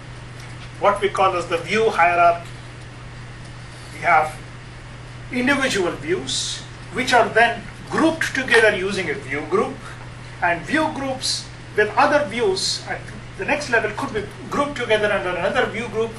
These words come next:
and you can actually have a much, uh, larger level of hierarchy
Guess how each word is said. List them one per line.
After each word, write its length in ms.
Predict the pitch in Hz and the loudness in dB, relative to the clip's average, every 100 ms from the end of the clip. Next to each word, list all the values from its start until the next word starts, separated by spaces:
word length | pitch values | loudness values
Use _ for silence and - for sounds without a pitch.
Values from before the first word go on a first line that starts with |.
| - | 2
and 340 | 214 214 202 | 6 6 4
you 140 | 202 247 | -4 -4
can 140 | 240 | 0
actually 440 | 233 233 208 185 - - - - - - | 2 2 0 -4 -6 -12 -16 -16 -14 -8
have 240 | - 180 | 0 0
a 60 | 160 | 2
much, 320 | 170 190 - - - - - - - | 0 0 -2 -10 -12 -12 -14 -14 -6
uh, 240 | 165 156 - - - - - | 0 0 -2 -8 -14 -12 0
larger 380 | 175 196 190 175 | 6 6 6 2
level 240 | 160 165 | 0 0
of 120 | 151 | -2
hierarchy 560 | - 139 139 151 - - | -4 -4 -2 -4 -6 -12